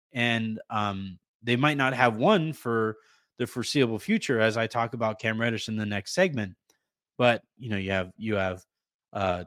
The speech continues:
Taurean Prince, who's playing a ton of minutes. You have Jared Vanderbilt, who is going to be expecting to play more and more minutes over the course of the year. Same goes for Rui Hachimura.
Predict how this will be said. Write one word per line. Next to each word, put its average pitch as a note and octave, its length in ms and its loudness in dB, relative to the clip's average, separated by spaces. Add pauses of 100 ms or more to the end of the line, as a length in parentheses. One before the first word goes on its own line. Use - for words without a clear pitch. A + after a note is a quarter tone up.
Taurean A2+ 300 2
Prince, E3+ 320 2
who's C3+ 140 -2
playing A#2+ 240 -2
a A2 40 -2
ton A2+ 220 0
of A#2 60 0
minutes. E3+ 380 2
You A2 260 -2
have G#2 340 -2
Jared G#2 240 -4
Vanderbilt, E3+ 500 2 (400)
who A#2 400 4
is G#2 240 -2
going A#2+ 220 0
to A#2+ 60 0
be A#2 120 2
expecting A#2+ 400 -4
to A2+ 80 -4
play A2+ 260 0
more A#2+ 280 0
and A#2+ 80 0
more F3 180 4
minutes E3+ 260 0
over A#2 140 0
the A2+ 100 -6
course A2+ 280 -6
of - 20 -8
the A2 80 -6
year. F3+ 340 2 (360)
Same D3+ 280 2
goes D3 220 6
for B2+ 160 0
Rui C#3 240 4
Hachimura. F3 720 2